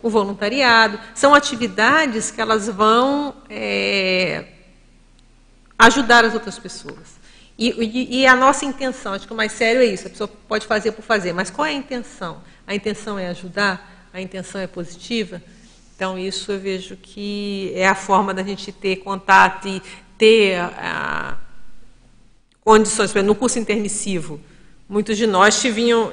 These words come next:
te-, tiveram a tal da para-excursão interplanetária, né?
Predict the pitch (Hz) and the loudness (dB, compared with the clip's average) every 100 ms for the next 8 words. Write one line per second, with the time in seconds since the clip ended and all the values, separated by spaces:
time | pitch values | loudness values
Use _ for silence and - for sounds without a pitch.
0 | - 202 202 - 190 208 214 208 214 202 | -2 0 0 -2 2 2 2 0 0 0
1 | 190 - 220 214 - - 196 - 196 202 | 2 8 8 6 0 -4 -4 -2 -2 -4
2 | 196 185 190 185 - 180 156 156 156 - | -6 -6 -6 -4 -2 0 0 -4 -10 -18
3 | - 175 185 | -14 -6 -4